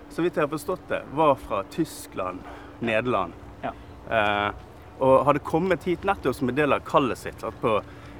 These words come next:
Speaker 1: femti-, sekstitallet og sånne ting. For de var jo i hvert fall i mine øyne utgamle allerede i nitten åtti-årene.
Speaker 2: Ja.
Speaker 1: Nå går det litt opp her, og nå ser vi da altså mot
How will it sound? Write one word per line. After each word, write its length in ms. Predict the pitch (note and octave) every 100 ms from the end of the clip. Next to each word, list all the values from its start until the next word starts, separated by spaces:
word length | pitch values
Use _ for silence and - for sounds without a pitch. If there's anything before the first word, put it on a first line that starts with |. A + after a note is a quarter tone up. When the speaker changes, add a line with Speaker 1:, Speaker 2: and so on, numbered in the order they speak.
| -
Speaker 1:
femti-, 400 | B2 G#2+ G2+ F2
sekstitallet 640 | - A2 - G2+ F#2+ F#2 E2+
og 40 |
sånne 140 | F2+ D#2+
ting. 120 | F#2
For 100 | A2
de 60 | A2+
var 140 | C3+
jo 160 | G#2+ F2+ - - - - - - -
i 40 |
hvert 120 | C#3+
fall 100 | C#3+
i 80 | A2+
mine 220 | A2 C3 A2+
øyne 140 | G#2
utgamle 640 | C#3+ C3+ - D#3 C3 G#2+ F2
allerede 480 | G#2+ G#2 G2+ F#2+ - - - - -
i 120 | A2 G#2+
nitten 220 | A2 B2
åtti-årene. 400 | A2+ G#2+ E2+ D#2
Speaker 2:
Ja. 160 | C3 D3 - - -
Speaker 1:
Nå 80 | G#3
går 100 | A3+ A3
det 40 | A3
litt 60 | G#3+
opp 140 | -
her, 160 | A#2+ -
og 60 | F3+
nå 100 | G#3
ser 220 | - G#3
vi 80 | C#3+
da 120 | D#3+
altså 220 | C3 - E3+
mot 160 | E3